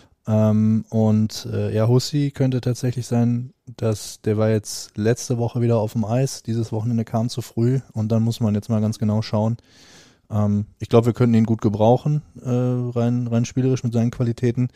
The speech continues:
Aber, ähm, ich denk mal, dass es jetzt in der nächsten Woche darum gehen wird, zu gucken, äh, inwiefern du ihn da jetzt noch reinwerfen kannst oder solltest.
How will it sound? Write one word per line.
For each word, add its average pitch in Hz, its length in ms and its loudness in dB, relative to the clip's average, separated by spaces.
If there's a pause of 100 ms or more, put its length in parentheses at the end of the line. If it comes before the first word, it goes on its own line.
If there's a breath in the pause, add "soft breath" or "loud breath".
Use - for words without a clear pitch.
(460 loud breath)
Aber, 104 540 4
ähm, 98 320 0
ich 104 120 -6
denk 110 180 2
mal, 104 120 4
dass 98 160 2
es 101 140 -4
jetzt 98 200 -2
in 107 60 0
der 98 80 4
nächsten 101 260 2
Woche 95 180 2
darum 98 220 2
gehen 98 240 2
wird, 98 180 0
zu - 240 -10
gucken, 104 560 0
äh, 101 240 0
inwiefern 98 600 0
du 101 140 -4
ihn 98 140 0
da 98 120 0
jetzt 98 200 -2
noch - 420 -4
reinwerfen 98 600 0 (120)
kannst 104 340 -2
oder 98 180 -2
solltest. 98 500 -4